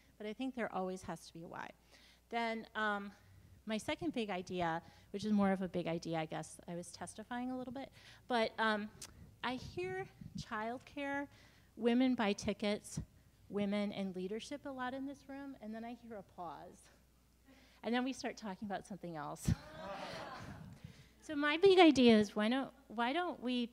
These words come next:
why don't we do something about women buy tickets, there's lack of childcare, women in leadership? And why isn't there more money towards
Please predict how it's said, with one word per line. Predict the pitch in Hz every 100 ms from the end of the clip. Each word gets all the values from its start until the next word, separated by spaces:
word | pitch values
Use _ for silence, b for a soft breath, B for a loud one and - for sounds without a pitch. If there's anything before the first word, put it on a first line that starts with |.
| -
why | 214 254
don't | 349
we | 311
do | - 247
something | - _ - 175 151 156 _ 208
about | 202 190 180 - b b b b
women | 226 226 285
buy | 285 254
tickets, | 254 247 220 220 214
there's | - 196 185
lack | 190 185 -
of | 208
childcare, | - 175 175 170 - 180 170 170 170 - B B
women | 196 185 190
in | 190 180 160
leadership? | 165 196 - 277 277 _ b b b b b b _ _ -
And | 220
why | 240 247
isn't | 269 311
there | 285 240
more | 226 214 202
money | 196 208 190 170
towards | - 190 160 - -